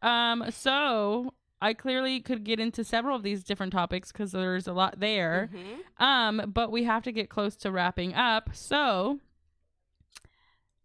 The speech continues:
Speaker 1: what are your dreams for Dallas?
Speaker 2: Ooh. My dreams for Dallas is one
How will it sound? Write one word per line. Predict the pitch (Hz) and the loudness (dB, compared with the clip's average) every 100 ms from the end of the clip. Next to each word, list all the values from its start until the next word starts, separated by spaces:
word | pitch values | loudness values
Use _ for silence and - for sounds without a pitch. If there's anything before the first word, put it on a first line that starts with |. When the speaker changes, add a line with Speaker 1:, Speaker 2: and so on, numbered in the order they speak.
| - | -10
Speaker 1:
what | 202 190 226 262 294 - - 220 | -8 2 4 4 0 -10 -4 2
are | 220 220 220 220 226 - - | 4 4 2 2 -2 -6 -8
your | 202 208 202 | 0 0 0
dreams | - 202 190 170 156 165 - | -2 -2 0 0 -2 -4 -4
for | - 180 | -2 -2
Dallas? | 175 156 - 80 - 175 - - - - _ - _ - | 0 -4 -4 -12 -16 -18 -20 -20 -20 -20 _ -20 _ -8
Speaker 2:
Ooh. | 196 196 175 165 160 _ _ _ _ _ _ _ | -6 -4 -6 -10 -14 _ _ _ _ _ _ _
My | 196 208 233 285 | -2 4 4 2
dreams | 254 262 247 233 233 - | -4 -6 -4 -4 -6 -8
for | 226 | -8
Dallas | 190 185 185 180 175 165 175 - - - _ _ _ - | 0 2 2 2 -2 -4 -6 -10 -12 -14 _ _ _ -4
is | 190 185 185 | 0 0 0
one | 185 190 185 185 185 185 | 2 4 4 2 0 -4